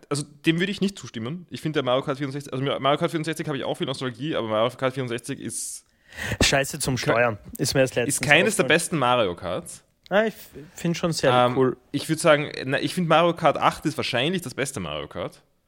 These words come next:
Speaker 1: Und ich find die Maps von Mario Kart acht auch sehr gut.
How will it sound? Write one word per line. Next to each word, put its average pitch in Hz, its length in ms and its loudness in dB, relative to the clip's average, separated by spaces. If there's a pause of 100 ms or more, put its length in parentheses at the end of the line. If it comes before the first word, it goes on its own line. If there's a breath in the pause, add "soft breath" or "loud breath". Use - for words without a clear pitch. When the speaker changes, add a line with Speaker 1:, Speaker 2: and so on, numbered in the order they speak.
(360)
Speaker 1:
Und 156 80 -2
ich 143 60 -2
find 160 120 0
die 135 40 0
Maps 139 220 2
von 147 80 -2
Mario 92 200 0
Kart 107 160 -4
acht 85 200 -6
auch 101 60 -14
sehr 92 180 -8
gut. 101 340 -10